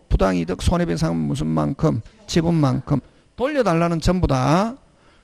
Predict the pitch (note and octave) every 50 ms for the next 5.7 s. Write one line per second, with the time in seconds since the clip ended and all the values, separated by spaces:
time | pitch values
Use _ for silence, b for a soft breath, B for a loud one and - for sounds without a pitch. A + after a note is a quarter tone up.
0 | b _ G#3 G#3 G#3+ G3 F3 - - G#3 B3 B3+ B3+ B3+ B3+ A#3 - - B3 C4
1 | B3+ B3+ A#3 A3 G3+ A3+ A3+ A3+ A3+ A3+ A3+ A3 - - - - G#3 A3 G#3+ G3+
2 | F#3+ G3 F#3+ F#3+ F#3 F#3 - - A3 A#3+ A#3+ A3 G#3 G3 F3 F3+ F3 E3 D#3+ D#3
3 | E3 E3+ E3+ E3 E3 E3 D#3+ - - G#3 G#3 G3+ G3+ G3 - - A#3 B3+ C4 C#4
4 | C#4+ - - - D3 C#3 - - - - - - - - E3 - - D#3 D#3+ F#3
5 | G#3 F#3+ E3 - - F#3+ F#3+ E3 D#3+ C3+ C3+ - A2+